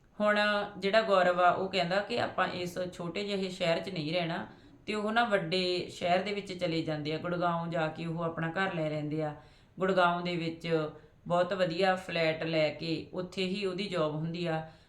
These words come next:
ਚਲੋ ਰਾਧਿਕਾ ਜਿਹੜੀ ਆਪਣੀ ਬੱਚੀ ਦੇ ਨਾਲ ਖੇਡਦੀ ਆ, ਘਰੇ ਉਹਦੇ ਮੰਮੀ ਡੈਡੀ ਹੁੰਦੇ ਆ, ਸਾਰਾ ਪਰਿਵਾਰ ਖੁਸ਼ ਹੁੰਦਾ। ਇੱਕ ਦਿਨ ਰਾਧਿਕਾ ਤੇ ਉਹਦਾ ਪਤੀ ਹੈ ਜਿਹੜਾ ਉਹ ਕਿਸੇ ਨਾ ਮਾਲ ਦੇ ਵਿੱਚ ਜਾਂਦੇ ਆ ਸ਼ਾਪਿੰਗ ਕਰਨ ਲਈ।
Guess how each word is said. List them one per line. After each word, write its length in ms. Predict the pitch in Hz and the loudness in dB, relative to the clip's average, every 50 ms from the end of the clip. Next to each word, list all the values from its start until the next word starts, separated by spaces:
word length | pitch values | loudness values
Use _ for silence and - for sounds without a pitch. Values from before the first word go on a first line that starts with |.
| _ _ - | _ _ -6
ਚਲੋ 200 | 202 196 202 196 | -2 0 2 6
ਰਾਧਿਕਾ 380 | 196 180 180 185 202 185 208 208 | 8 8 8 6 6 4 4 2
ਜਿਹੜੀ 240 | 180 180 185 202 202 | 2 0 -2 2 2
ਆਪਣੀ 300 | 185 185 - 160 175 175 | 0 0 0 -6 -6 -4
ਬੱਚੀ 340 | 160 175 165 - - 165 | -4 -4 -6 -6 -6 -6
ਦੇ 100 | 170 165 | -4 -2
ਨਾਲ 240 | 165 160 160 160 160 | -2 0 2 0 0
ਖੇਡਦੀ 500 | 165 - 175 165 165 165 165 175 190 180 | -2 -4 -6 -4 -4 -4 -2 -2 0 0
ਆ, 180 | 170 160 160 160 - - - - - - - - | 0 0 -2 -4 -8 -16 -20 -20 -20 -20 -8 -2
ਘਰੇ 220 | 214 214 208 190 | 0 2 2 2
ਉਹਦੇ 220 | 185 180 190 202 196 | 2 2 2 2 2
ਮੰਮੀ 320 | 190 185 180 175 180 180 | 0 -2 -2 -4 -4 -2
ਡੈਡੀ 280 | 175 175 165 165 190 190 | -2 0 0 0 -2 -2
ਹੁੰਦੇ 280 | 190 185 170 175 170 | -4 -4 -4 -2 -2
ਆ, 40 | 170 | -2
ਸਾਰਾ 260 | 170 - 175 180 214 | 0 2 4 4 4
ਪਰਿਵਾਰ 400 | 220 - 208 190 185 175 165 170 | 2 0 -2 2 2 2 2 2
ਖੁਸ਼ 260 | - - 175 170 - | -2 -6 -8 -6 -6
ਹੁੰਦਾ। 380 | 175 156 165 160 151 147 139 139 139 - - - - - - - - _ - - - - _ _ _ _ | -6 -4 -4 -4 -4 -4 -6 -8 -8 -14 -20 -20 -20 -20 -20 -20 -20 _ -20 -20 -20 -20 _ _ _ _
ਇੱਕ 220 | 240 240 240 - 240 | -4 -4 2 2 4
ਦਿਨ 240 | 226 233 226 220 214 214 214 214 208 - 202 | 4 4 4 4 4 2 2 2 2 6 6
ਰਾਧਿਕਾ 420 | 202 180 175 180 202 202 233 233 | 8 8 8 6 4 2 2 2
ਤੇ 140 | 226 226 214 | 2 2 -2
ਉਹਦਾ 200 | 208 202 196 214 | -4 0 0 0
ਪਤੀ 400 | 220 214 208 190 - 185 185 185 | 0 2 -2 -2 0 -2 -2 -2
ਹੈ 40 | 185 | -2
ਜਿਹੜਾ 480 | 170 165 175 170 190 196 196 190 190 - - | -2 -4 -2 0 2 2 0 0 -6 -8 -8
ਉਹ 220 | 196 190 190 196 - | -6 -4 -4 -4 -2
ਕਿਸੇ 260 | 196 196 190 190 190 | -4 -4 -2 -2 -2
ਨਾ 120 | 202 214 | -2 -2
ਮਾਲ 400 | 220 214 202 196 185 175 175 170 | -2 -2 -2 0 0 0 0 0
ਦੇ 100 | 165 175 | -2 -4
ਵਿੱਚ 200 | 170 165 - - | -4 -6 -6 -6
ਜਾਂਦੇ 340 | 160 151 151 143 143 147 156 | -4 -2 -2 -2 -2 -2 -4
ਆ 20 | |
ਸ਼ਾਪਿੰਗ 440 | 151 - - 165 156 - 156 151 147 | -4 -2 -2 -4 -2 -2 -4 -6 -4
ਕਰਨ 220 | 147 151 147 147 147 | -2 -2 -2 -2 -2
ਲਈ। 240 | 147 151 165 196 | -2 -4 -4 -6